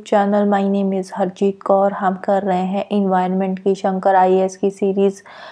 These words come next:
जिसमें हमारा chapter three terrestrial ecosystem कर, चल रहा है और इसमें हम already जो chapter है वो ख़त्म कर चुके हैं। इसके सिर्फ last वाले दो topics रहते हैं, एक है desertification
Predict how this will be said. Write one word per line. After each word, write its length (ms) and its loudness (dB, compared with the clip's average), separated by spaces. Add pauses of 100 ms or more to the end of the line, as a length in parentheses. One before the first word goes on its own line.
(140)
जिसमें 260 -2
हमारा 340 4
chapter 380 0
three 240 0
terrestrial 520 0
ecosystem 600 -2
कर, 220 -2 (120)
चल 220 4
रहा 200 6
है 240 4 (380)
और 120 10
इसमें 300 4
हम 380 -2
already 480 6 (220)
जो 120 0
chapter 400 2
है 160 2
वो 100 0
ख़त्म 340 2
कर 160 2
चुके 300 0
हैं। 200 2
इसके 280 0
सिर्फ 300 0
last 380 4
वाले 200 6
दो 180 6
topics 440 0
रहते 300 2
हैं, 240 -4
एक 260 0
है 140 2
desertification 920 0